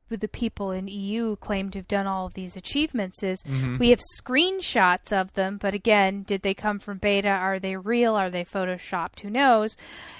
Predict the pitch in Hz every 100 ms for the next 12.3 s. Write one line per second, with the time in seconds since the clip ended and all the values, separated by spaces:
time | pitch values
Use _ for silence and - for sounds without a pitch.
0 | - - 233 233 226 226 226 214 208 196
1 | 196 196 202 _ _ _ _ _ _ _
2 | _ _ - 226 214 208 208 - 233 220
3 | 202 214 190 208 208 - _ _ _ _
4 | - 220 220 202 - - 208 - 202 190
5 | 180 - 180 196 180 - 185 180 175 175
6 | 294 254 247 - - 117 101 - 240 247
7 | 240 240 247 240 - - _ _ - 254
8 | 320 269 240 240 - - 202 - 208 180
9 | 175 175 175 175 - 175 180 - 196 247
10 | 277 - 254 - 277 262 247 320 - 254
11 | 240 233 254 254 233 240 - 247 - 247
12 | 240 - 240